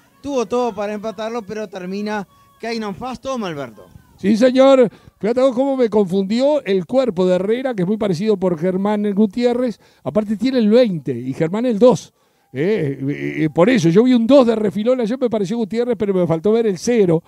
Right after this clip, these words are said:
Speaker 2: después que se esquinó. Gran remate de Gian Herrera, recién ingresado, para poner el dos a cero, tres a uno, perdón, a este encuentro que va a ganar Lito y que lo deja primero la tabla acumulada. Te escucho, Valentín, ¿querés aportar algo?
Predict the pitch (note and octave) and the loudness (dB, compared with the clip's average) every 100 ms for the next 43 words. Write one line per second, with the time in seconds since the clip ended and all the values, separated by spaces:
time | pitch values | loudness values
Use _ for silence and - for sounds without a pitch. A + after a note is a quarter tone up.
0 | _ _ - D3+ G#3+ G3+ E3+ F3+ - F#3 | _ _ -4 -2 -2 -2 -2 -4 -4 0
1 | A3+ A#3 - _ _ - B3+ E4 A3 G3 | 2 2 -4 _ _ 0 2 2 0 -2
2 | G3+ B3+ G#3+ F#3+ G#3 B3 G3 G#3 B3 G#3+ | 0 0 0 0 0 -2 -2 0 0 -2
3 | F3 D#3 A3 A3 F#3 D3+ A3 A#3 G#3+ G3 | -2 -2 -2 -2 -2 0 0 2 2 0
4 | F3+ G3 B3+ A#3+ A3+ D4+ E4+ C4 D4+ - | 0 4 4 2 0 2 2 0 -2 -2
5 | D4+ D4+ C#4+ C4 - _ _ _ - D#3+ | -2 6 6 6 0 _ _ _ -18 -6
6 | C#4 C#4+ B3 C4 D4 C4 G3+ A#3 C4+ D4 | -2 0 2 2 4 2 2 2 6 4
7 | A3+ - - G3 D4 B3 B3 G3+ D#4 D4+ | 4 -6 -6 -2 -2 -2 -6 -4 -4 -2
8 | A#3 A#3+ D#4 D#4+ C4+ D4+ C#4 D4 D4+ C#4+ | 0 2 2 2 2 0 0 -2 0 4
9 | C#4 E3+ - D#3+ D#3+ A3 B3 C#4+ B3+ C4 | 4 2 -6 -6 0 2 2 2 -2 0
10 | B3 C#4+ D#4 D4 C4+ B3+ G#3 D4 C#4+ C4 | 0 0 0 2 2 0 -2 0 0 -2
11 | B3+ C4+ C#4+ C#4+ C4+ A#3+ - C#4+ C4 C4 | -2 -2 0 0 -2 -2 0 0 2 0
12 | C4 B3 C4+ A3 A#3+ A#3 A3+ G#3 A3+ B3 | 0 -2 -2 0 0 0 0 0 0 2
13 | C4+ A#3 C#3+ A2 | 4 4 4 -2